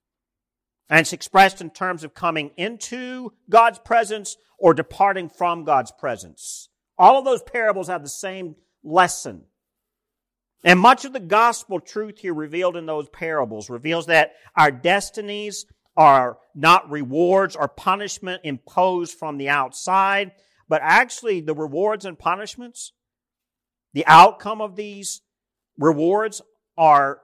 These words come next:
tied directly to the outcome of our choices that people determine for themselves. Now, God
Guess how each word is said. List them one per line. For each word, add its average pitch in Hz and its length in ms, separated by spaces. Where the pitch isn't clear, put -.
tied 185 320
directly 160 480
to 165 160
the 151 140
outcome 160 420
of 147 100
our 127 120
choices - 920
that 113 160
people 165 300
determine 131 640
for 117 80
themselves. 95 600
Now, 139 160
God 165 600